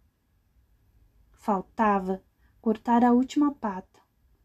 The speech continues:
Fortunato cortou-a muito devagar, acompanhando a tesoura com os olhos. A pata caiu e ele ficou olhando para o rato meio cadáver.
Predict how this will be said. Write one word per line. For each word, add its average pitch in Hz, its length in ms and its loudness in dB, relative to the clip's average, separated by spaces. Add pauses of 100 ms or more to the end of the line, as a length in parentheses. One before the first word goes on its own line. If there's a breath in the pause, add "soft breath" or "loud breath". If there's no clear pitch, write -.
(300)
Fortunato 226 680 0
cortou-a 220 560 -4
muito 233 680 2
devagar, 190 680 -6 (380)
acompanhando 220 680 2
a 277 40 0
tesoura 233 480 -2
com 247 260 0
os 233 160 0
olhos. 190 480 -6 (680 soft breath)
A 208 100 -8
pata 214 480 -2
caiu 220 540 0 (260)
e 233 140 6
ele 240 140 4
ficou 254 380 -2
olhando 233 400 2
para 233 220 -4
o 220 60 0
rato 202 340 -4
meio 214 200 0
cadáver. 196 680 -4